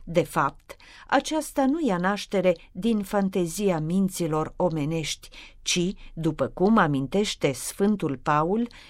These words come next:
vine din predicare și predicarea din cuvântul lui Hristos. Așadar, credința se alimentează cu ascultarea cuvântului și conduce la sacrament.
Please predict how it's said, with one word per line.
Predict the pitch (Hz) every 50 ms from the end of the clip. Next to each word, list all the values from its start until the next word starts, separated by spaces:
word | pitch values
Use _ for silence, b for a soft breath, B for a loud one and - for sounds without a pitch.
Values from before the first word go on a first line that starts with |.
| B
vine | B 175 170 214 220 214 214 208
din | 190 165 180 190 180 175
predicare | - 202 202 202 196 240 240 - - 302 262 214 165 151 139 123 B B B B B
și | B - - - 220 190 - - -
predicarea | - 254 269 320 311 233 208 - - - 226 254 269 269 277 - - -
din | - 196 202 269 254 233
cuvântul | 226 - 226 190 160 220 247 247 247 - 233 220
lui | 202 196 185 185
Hristos. | - - 170 160 160 - - - 135 113 117 - - - b b b b b b b b
Așadar, | - 208 196 - - 202 196 180 175 175 165 170 - - B B B B B B B
credința | B - 254 302 285 220 311 320 320 302 - 302 294
se | 247 - -
alimentează | 277 254 247 240 233 220 226 208 185 190 247 240 240 262 240 226 269 269
cu | 254 - 180 170
ascultarea | 160 151 151 - - 180 165 156 151 - 185 180 175 165
cuvântului | 165 - - 165 170 233 269 240 208 - 170 151 156 156 151 156 B B B B B
și | B - - - 254
conduce | 254 277 285 247 220 190 233 247 247 - 269 277 262 - -
la | - 233 262 277
sacrament. | 269 - 254 247 - 233 233 202 165 160 139 127 139 143 - -